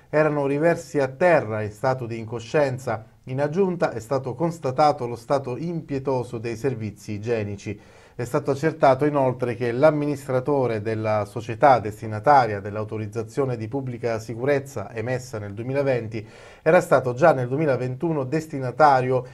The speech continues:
di un decreto di cessazione dell'attività di spettacolo e di trattenimenti danzanti per aver tenuto una manifestazione in difetto della prescritta licenza. A fronte delle condotte chiaramente lesive della sicurezza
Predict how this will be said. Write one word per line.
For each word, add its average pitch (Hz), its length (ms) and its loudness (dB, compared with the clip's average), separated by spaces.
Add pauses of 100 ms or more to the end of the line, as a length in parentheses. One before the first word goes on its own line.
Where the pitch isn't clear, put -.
(140)
di - 80 -6
un 160 140 -2
decreto 156 460 2
di 131 160 -4
cessazione 156 840 0
dell'attività 110 680 -2
di 113 120 -8
spettacolo 131 800 2
e 123 100 -6
di 123 180 -8
trattenimenti 131 840 -4
danzanti 123 720 0 (300)
per 143 140 0
aver 156 300 4
tenuto 156 500 0
una 107 160 -6
manifestazione 135 880 -2
in 175 180 -4
difetto 147 500 -2
della 117 280 -2
prescritta 120 680 -6
licenza. 107 640 -4 (460)
A 135 80 -4
fronte 135 640 2
delle 110 340 0
condotte 120 520 0
chiaramente 117 640 -2
lesive 110 480 -2
della 104 220 -4
sicurezza 127 720 -2